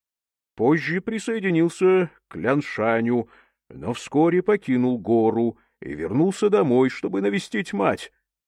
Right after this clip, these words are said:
Только во время решающего сражения за Гаотан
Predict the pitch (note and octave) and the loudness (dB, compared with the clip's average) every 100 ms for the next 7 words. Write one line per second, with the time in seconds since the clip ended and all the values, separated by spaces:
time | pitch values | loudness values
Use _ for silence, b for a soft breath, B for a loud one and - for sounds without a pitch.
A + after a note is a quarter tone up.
0 | _ - F#3 D#3 E3+ E3+ E3+ E3 E3 D#3+ | _ -4 -2 0 2 4 4 4 2 0
1 | E3+ D#3+ C#3+ - D3+ C#3 D#3 C3+ E3 D3 | 2 4 2 2 0 2 2 4 2 2
2 | D3 C#3+ B2 C#3+ C3 C#3+ B2 C3+ - E3 | 4 2 2 2 4 2 4 0 2 2
3 | D3 B2 G2+ | 4 2 -2